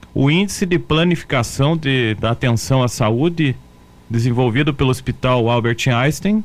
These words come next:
para monitorar o avanço das atividades na implantação da planificação e seus resultados em saúde,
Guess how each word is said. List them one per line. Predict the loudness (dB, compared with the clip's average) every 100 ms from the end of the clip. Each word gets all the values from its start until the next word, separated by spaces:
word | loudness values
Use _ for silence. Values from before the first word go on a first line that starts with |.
| -6 -20 -4
para | 0 2 2
monitorar | 2 0 0 0 2 2
o | 0 0 0
avanço | 0 0 0 -2 -2
das | -2 0
atividades | -2 -4 -4 0 -2 0
na | 0 0
implantação | 0 -2 0 -2 0 0 0
da | 0 -2
planificação | -2 0 0 -2 -2 -2 0 0
e | 0
seus | 0 0 2
resultados | 0 -2 -4 -2 -2 0
em | 0
saúde, | 2 2 2 -2